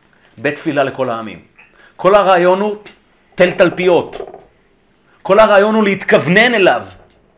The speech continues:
כל הרעיון הוא נקודת ההתכווננות.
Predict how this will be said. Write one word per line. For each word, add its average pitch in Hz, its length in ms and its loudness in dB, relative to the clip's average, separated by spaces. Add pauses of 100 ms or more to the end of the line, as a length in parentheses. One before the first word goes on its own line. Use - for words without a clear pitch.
(1080)
כל 214 200 2
הרעיון 214 260 4
הוא 220 80 -2
נקודת 185 400 0
ההתכווננות. 160 1000 -2